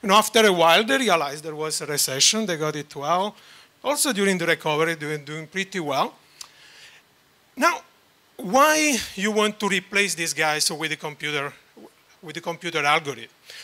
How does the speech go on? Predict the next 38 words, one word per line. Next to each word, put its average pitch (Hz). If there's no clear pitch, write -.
So 277
there 254
are 285
different 214
reasons. 165
The 170
first 349
one, 262
as 185
I 175
told 233
you, 151
you 285
know, 233
you 220
have 285
to 339
wait 214
a 247
quarter 190
every 185
time 160
in 175
order 165
to 165
understand 160
what's 151
going 156
on, 214
while 175
there 170
is 170
a 175
lot 160
of 160
data 147
out 151
there. 180